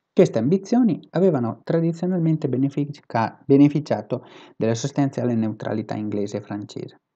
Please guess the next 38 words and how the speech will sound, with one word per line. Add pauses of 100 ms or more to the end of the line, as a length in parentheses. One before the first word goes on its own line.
Contro
l'Islam
i
russi
si
erano
infatti
assunti
il
ruolo
di
campioni
della
cristianità
ortodossa (340)
e
gli
austriaci
di
quella
cattolica. (840)
Lo
stesso
quadro
si
era
presentato
circa
trenta
anni
prima
in
occasione
della
lotta
per
l'indipendenza
greca.